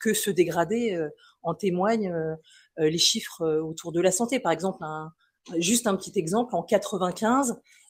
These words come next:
euh, en mille neuf cent quatre-vingt-quinze, alors imaginez maintenant, je vous laisse, euh, imaginer l'inflation,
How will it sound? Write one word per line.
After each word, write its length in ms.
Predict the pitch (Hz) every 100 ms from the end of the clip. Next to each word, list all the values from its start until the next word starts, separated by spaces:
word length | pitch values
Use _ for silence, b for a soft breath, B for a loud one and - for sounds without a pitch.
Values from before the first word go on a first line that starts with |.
| -
euh, 320 | 160 156 156 - _ _ - -
en 80 | 170
mille 140 | 208
neuf 100 | 220
cent 160 | 220 196
quatre-vingt-quinze, 560 | 160 - 170 226 226
alors 140 | 165 -
imaginez 460 | 196 185 180 175
maintenant, 320 | 170 165 220 240
je 100 | 160
vous 80 |
laisse, 300 | 170 180 -
euh, 160 | 160 151 -
imaginer 420 | 190 170 170 180
l'inflation, 540 | 175 165 160 - 240